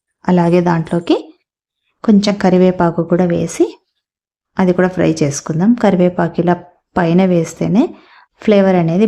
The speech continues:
బాగుంటుంది. ఇప్పుడు మనం స్టఫ్ చేసి పెట్టిన క్యాప్సికమ్ ముక్కల్ని కూడా ఒక్కొక్క దాన్ని ప్యాన్లో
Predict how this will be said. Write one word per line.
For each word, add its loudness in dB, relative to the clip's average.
బాగుంటుంది. -2
ఇప్పుడు 0
మనం 4
స్టఫ్ -2
చేసి -2
పెట్టిన 0
క్యాప్సికమ్ 0
ముక్కల్ని -2
కూడా 0
ఒక్కొక్క -2
దాన్ని 2
ప్యాన్లో 2